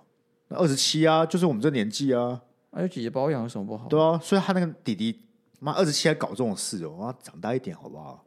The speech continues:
Speaker 2: 干，真只想，我想差点讲脏话，不要讲脏话啊。
Speaker 1: 你干不就脏话吗？
Speaker 2: 我想，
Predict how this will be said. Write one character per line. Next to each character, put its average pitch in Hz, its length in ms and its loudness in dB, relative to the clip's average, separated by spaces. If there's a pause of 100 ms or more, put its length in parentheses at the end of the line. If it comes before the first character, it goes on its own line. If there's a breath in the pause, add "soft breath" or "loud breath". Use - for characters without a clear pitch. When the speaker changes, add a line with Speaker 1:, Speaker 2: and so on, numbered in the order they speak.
Speaker 2:
干， 123 460 -8
真 143 220 -6
只 135 120 -6
想， 117 280 -8 (800 soft breath)
我 - 140 -12
想 120 180 -8
差 135 140 -6
点 131 80 -6
讲 101 140 -10
脏 104 200 -12
话， 104 180 -8
不 95 120 -12
要 104 60 -10
讲 98 100 -12
脏 87 160 -16
话 98 220 -12
啊。 113 100 -18 (140)
Speaker 1:
你 95 140 -12
干 104 180 -2
不 87 80 -14
就 104 100 -2
脏 92 180 -4
话 95 200 -6
吗？ 76 80 -16 (600)
Speaker 2:
我 127 120 -12
想， 131 120 -4